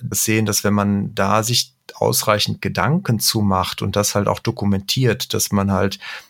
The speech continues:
sozusagen von den Rahmenparametern im Drittland, jetzt mal völlig losgelöst vom Drittland, welches auch immer das ist,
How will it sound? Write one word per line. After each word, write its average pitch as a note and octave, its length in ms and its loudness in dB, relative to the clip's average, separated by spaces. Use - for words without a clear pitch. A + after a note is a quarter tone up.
sozusagen G2+ 280 0
von G#2+ 100 0
den G2 100 2
Rahmenparametern G#2+ 1000 2
im G2 120 2
Drittland, B2 500 2
jetzt - 160 -4
mal G2 180 2
völlig G2+ 360 -4
losgelöst G#2 760 -2
vom A#2 500 0
Drittland, G2 440 -2
welches - 320 -2
auch G#2+ 100 -4
immer G#2 140 2
das F#2+ 220 -4
ist, - 320 -2